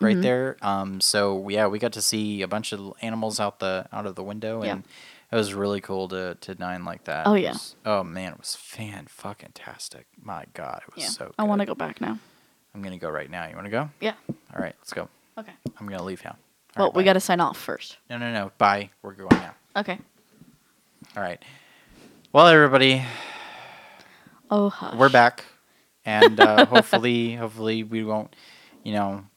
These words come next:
Speaker 1: get into m-, any more of this crap. Hopefully, all
Speaker 2: No
Speaker 1: of
Speaker 2: more
Speaker 1: this
Speaker 2: health.
Speaker 1: bad stuff is behind us.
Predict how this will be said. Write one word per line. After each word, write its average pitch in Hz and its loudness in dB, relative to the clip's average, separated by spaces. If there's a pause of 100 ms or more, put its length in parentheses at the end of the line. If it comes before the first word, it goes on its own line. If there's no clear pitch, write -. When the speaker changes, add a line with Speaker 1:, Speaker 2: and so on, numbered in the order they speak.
(260)
Speaker 1:
get 110 0
into 107 -2
m-, 107 -4
any 113 -4
more 107 0
of 104 0
this 101 -4
crap. 98 -2 (300)
Hopefully, 107 -2
all - 4
Speaker 2:
No 202 10
Speaker 1:
of 208 8
Speaker 2:
more 214 12
Speaker 1:
this 208 4
Speaker 2:
health. 196 10
Speaker 1:
bad 110 6
stuff 107 0
is 101 -8
behind 104 -2
us. - -4